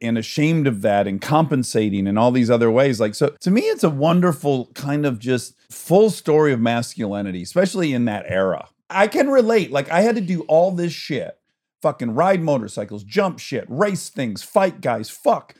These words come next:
drink too much, do too much drugs. Also, I could tell you I'm scared, I was molested, I've been victimized. Like, I have felt like I had to earn it all just to get to a point where I could start being honest with you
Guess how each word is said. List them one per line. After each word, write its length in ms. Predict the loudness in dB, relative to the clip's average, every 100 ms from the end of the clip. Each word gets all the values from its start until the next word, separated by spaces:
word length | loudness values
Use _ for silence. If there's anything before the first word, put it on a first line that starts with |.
| _ _ _
drink 240 | 0 0
too 180 | 0 -2
much, 320 | 0 -2 -2 0
do 140 | 2
too 160 | 2 0
much 180 | 0 -2
drugs. 200 | -6 -8 _ _
Also, 360 | 0 0 2 0
I 60 | 0
could 200 | -2 -6
tell 280 | 2 2 2
you 380 | -2 -4 -4 -10 _ _ _ _ -4
I'm 120 | -4
scared, 680 | -4 -4 2 4 2 0 -8 _
I 60 | 0
was 140 | 0
molested, 720 | 2 2 2 0 0 -2 -2 -2
I've 120 | 0
been 140 | 0 0
victimized. 680 | -2 -2 -2 0 0 -2 -8 _ -4
Like, 120 | 0
I 100 | 2
have 200 | 2 4
felt 160 | 2
like 100 | 4
I 60 | 4
had 80 | 4
to 140 | 0 -2
earn 460 | -2 0 0 -2 -2
it 160 | 0 4
all 180 | 6 4
just 300 | 0 -6 -6
to 80 | -8
get 140 | -2
to 80 | 0
a 40 |
point 220 | 0 -2
where 100 | 0 0
I 40 |
could 140 | 0
start 200 | -2 -2
being 200 | 0 -4
honest 340 | -2 0 0 -2
with 160 | -4
you 260 | -2 -4 -6